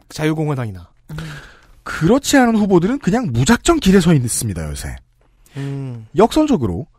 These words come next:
Speaker 2: 모두의 선거 비용이 줄어버렸습니다. 예년에 비해 돈빨이 좀 덜 먹히는 선거가 될 수도 있지 않을까 기대해 봅니다. 후보로 돌아와서 돈이 되게 없어 보입니다.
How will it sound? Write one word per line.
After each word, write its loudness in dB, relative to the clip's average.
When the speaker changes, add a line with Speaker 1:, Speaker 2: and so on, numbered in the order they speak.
Speaker 2:
모두의 2
선거 0
비용이 -4
줄어버렸습니다. -4
예년에 6
비해 2
돈빨이 0
좀 -2
덜 2
먹히는 0
선거가 -2
될 -2
수도 -6
있지 -4
않을까 -4
기대해 -8
봅니다. -8
후보로 2
돌아와서 2
돈이 2
되게 2
없어 2
보입니다. 0